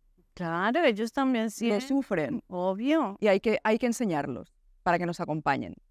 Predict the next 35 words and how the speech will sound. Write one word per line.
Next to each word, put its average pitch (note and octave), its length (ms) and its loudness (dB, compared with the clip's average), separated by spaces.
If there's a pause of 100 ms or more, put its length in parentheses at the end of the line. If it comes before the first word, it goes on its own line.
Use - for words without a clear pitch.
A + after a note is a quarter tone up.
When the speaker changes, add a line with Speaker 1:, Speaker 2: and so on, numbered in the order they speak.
(280)
Speaker 2:
Que B3 160 2
lo A3 180 2
tienen C#4 320 4
difícil. C#4 640 0
<laughs> B3+ 1500 0 (560)
Pero A3+ 240 4
nada. A3 280 4
Speaker 1:
No, C#4+ 60 -16
no, - 320 -20
no, - 100 -20
pero - 220 -20
mira - 120 -20
que - 140 -20
cuando C4 280 0
lo G3+ 160 -2
logras, A#3+ 600 2
cuando A#3 260 0
logras, A3+ 600 -2
eh, C4 140 0
tener A3 420 -4
esa, B3+ 420 0
esa A#3+ 240 -2
complicidad, A3 800 0
digo A3 220 -4
yo, A3 300 0 (120)
con A3+ 180 -4
tu - 120 -20 (460)
pareja G3+ 580 4
o G#3 40 2
con F#3+ 260 -4
tus, - 380 -16 (200)
tu - 100 -6
equipo A3 380 -4
de A3+ 80 2
trabajo. G3 800 2